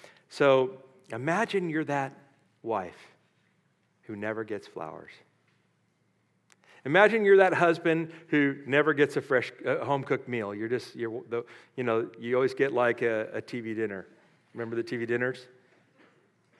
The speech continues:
And tomorrow, all of a sudden, you get a bouquet of roses.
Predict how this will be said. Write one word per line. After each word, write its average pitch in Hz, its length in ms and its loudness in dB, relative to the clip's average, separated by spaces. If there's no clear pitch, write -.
And 151 200 2
tomorrow, 170 960 8
all 190 260 10
of 190 100 6
a 196 80 10
sudden, 175 640 6
you 117 140 -6
get 120 380 2
a 113 80 -8
bouquet 113 600 0
of 101 100 -10
roses. 95 500 -8